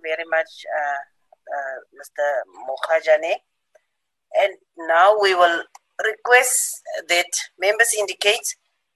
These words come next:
they want to engage with this, uh, presentations of the panelists, but also take into account that we will be, we will, uh, stand by the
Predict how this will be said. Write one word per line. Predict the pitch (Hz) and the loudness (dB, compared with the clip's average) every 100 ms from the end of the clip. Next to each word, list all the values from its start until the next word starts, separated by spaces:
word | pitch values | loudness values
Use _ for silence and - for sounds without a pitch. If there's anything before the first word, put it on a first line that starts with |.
| _ | _
they | 160 175 | -4 4
want | 175 185 - | 8 8 6
to | 196 170 | -2 -2
engage | 165 165 185 - | -4 -6 -4 -2
with | 165 165 | 0 2
this, | 151 - - - 143 | 2 2 -2 2 6
uh, | 143 135 131 - _ _ _ _ - | 8 8 6 0 _ _ _ _ -6
presentations | 180 175 170 - 208 220 254 294 - - - - | -2 -2 -2 0 0 2 0 0 -4 -6 -2 2
of | 165 | 2
the | 160 - | 2 6
panelists, | 180 190 214 262 - - _ _ _ _ _ - | 8 8 6 4 -2 -12 _ _ _ _ _ 6
but | 175 156 | 8 8
also | 208 208 220 - | 6 6 -2 0
take | 214 208 | 0 0
into | 190 185 | -2 2
account | 165 - 180 180 | 2 8 8 8
that | 165 160 | 2 0
we | 160 | -2
will | 160 156 151 | 2 2 2
be, | 151 143 - _ _ _ _ _ | -6 -8 -18 _ _ _ _ _
we | 160 175 | 0 4
will, | 175 165 | 8 6
uh, | 151 - - - 147 139 139 - - | 4 2 6 8 10 6 4 -4 -6
stand | - - 220 - | -2 4 4 6
by | 165 | 4
the | 170 | 4